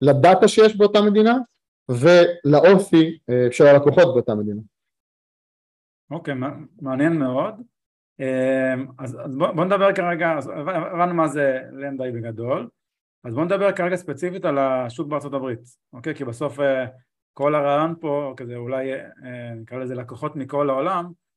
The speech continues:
Speaker 2: אבל בסוף רוכשים נכסים בארצות הברית, אז, אה,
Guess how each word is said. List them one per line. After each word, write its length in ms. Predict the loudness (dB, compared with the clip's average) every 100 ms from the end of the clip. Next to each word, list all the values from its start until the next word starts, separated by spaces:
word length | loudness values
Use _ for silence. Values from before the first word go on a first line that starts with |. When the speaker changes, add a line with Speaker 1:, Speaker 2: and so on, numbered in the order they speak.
| _ _
Speaker 2:
אבל 80 | -16
בסוף 280 | -14 -12 -12
רוכשים 300 | -14 -12 -10
נכסים 480 | -10 -12 -10 -10 -8
בארצות 640 | -10 -12 -14 -18 -16 -14
הברית, 360 | -10 -8 -8 -12 _ _ _ _ _ _
אז, 220 | -14 -10
אה, 460 | -6 -6 -6 -4 -4